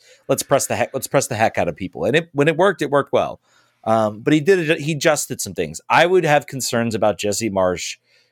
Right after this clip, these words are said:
being so rigid in this idea of, like, "This is how we're gonna play, and I don't care how many games we lose," and,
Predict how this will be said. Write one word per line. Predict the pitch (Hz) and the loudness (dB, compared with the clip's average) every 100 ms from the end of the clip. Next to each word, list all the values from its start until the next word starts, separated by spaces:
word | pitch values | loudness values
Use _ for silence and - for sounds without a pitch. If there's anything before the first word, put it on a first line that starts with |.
| _ _ | _ _
being | - 123 120 117 117 | 0 4 4 2 -2
so | - - 143 | -6 0 2
rigid | 156 151 135 131 117 | 4 2 2 2 2
in | 110 | 0
this | 107 - | 0 2
idea | 98 98 95 | 0 2 2
of, | 87 85 | 2 0
like, | 78 - | -6 0
"This | 151 | 0
is | 170 | 2
how | 160 156 | 4 4
we're | 147 | 4
gonna | 135 135 | 2 0
play, | - 120 117 | 2 2 4
and | 107 | 2
I | 135 | 2
don't | 151 - | 2 0
care | 139 131 | 0 0
how | 123 | 0
many | 139 131 | 0 0
games | 123 127 117 123 | 2 0 0 -6
we | |
lose," | 110 110 107 104 90 | -2 0 0 -2 -6
and, | 87 | -8